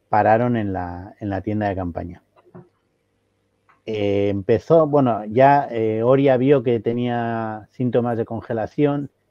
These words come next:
y que empezaba a decir cosas incoherentes. Entonces, eh, bueno, tenía poca batería en el móvil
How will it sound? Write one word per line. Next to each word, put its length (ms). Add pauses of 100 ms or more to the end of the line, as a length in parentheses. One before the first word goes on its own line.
(160)
y 120
que 80
empezaba 1120
a 60
decir 380
cosas 400
incoherentes. 840 (1200)
Entonces, 840
eh, 580
bueno, 260
tenía 280
poca 200
batería 400
en 80
el 120
móvil 420